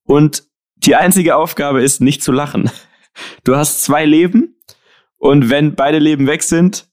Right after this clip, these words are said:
bist du raus. Und wer als letztes übrig bleibt, hat gewonnen. Es gibt jeden Donnerstag zwei Folgen, passend zu unserem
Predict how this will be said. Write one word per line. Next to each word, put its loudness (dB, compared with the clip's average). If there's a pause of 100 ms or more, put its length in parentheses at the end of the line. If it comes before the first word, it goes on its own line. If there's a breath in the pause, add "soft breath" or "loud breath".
(140)
bist 0
du 2
raus. -2
Und 2
wer 2
als -2
letztes -4
übrig -2
bleibt, -2
hat -8
gewonnen. 0 (280 soft breath)
Es -2
gibt -2
jeden 0
Donnerstag -2
zwei -4
Folgen, 0
passend -4
zu -2
unserem -2